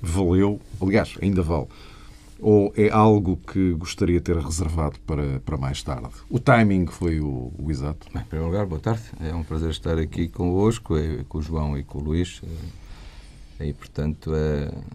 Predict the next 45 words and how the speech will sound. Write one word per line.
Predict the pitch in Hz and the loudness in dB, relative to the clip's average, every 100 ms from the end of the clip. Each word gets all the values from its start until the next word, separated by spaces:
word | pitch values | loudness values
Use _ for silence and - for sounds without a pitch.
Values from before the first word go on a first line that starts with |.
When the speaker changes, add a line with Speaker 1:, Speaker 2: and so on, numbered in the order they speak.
| - | -14
Speaker 2:
é | - | -10
sempre | - | -4
muito | 76 78 | -2 -2
interessante | 73 - 78 | -4 -2 -2
estar | 78 | -2
com | - | -4
gente | 73 76 - | -4 -4 -6
que | |
fala | 78 73 | -6 -6
futebol. | - - 78 - - - - - | -6 -10 -10 -10 -16 -20 -14 -8
Speaker 1:
Uhum. | 73 | -4
Speaker 2:
E | 80 | -4
para | 73 73 | -2 -2
mim | 76 | 0
é | 76 73 | 0 0
das | 73 | -4
coisas | - 76 | -6 -4
que | 80 | 0
eu | |
mais | 82 | 0
gosto | 78 80 | 0 -2
de | |
fazer. | - 85 76 69 | -2 -2 -2 -4
E, | |
portanto, | 67 - 69 - - | -8 -10 -10 -10 -12
é | - - - | -10 -12 -14
algo | - 69 | -12 -10
que | - | -6
vai | |
ser | 76 80 | -4 -2
importante, | 78 - 80 | -2 -2 -4
de | 76 | -4
certeza, | 76 78 76 | -6 -4 -2
a | |
esta | 76 - | -4 -4
hora. | 67 - - - - - - - - | -6 -8 -16 -20 -20 -20 -20 -12 0
Eh, | 101 104 104 104 | 6 8 10 10
respondendo | 95 - 107 107 | 8 4 6 6
concretamente | 107 98 107 101 104 98 | 6 4 4 4 4 4
à | 101 | 2
pergunta, | 101 90 | 2 4
eu | 190 | 6
diria | 190 | 6
que | 147 | 4
foi, | - 151 143 139 139 135 | 0 4 6 8 6 4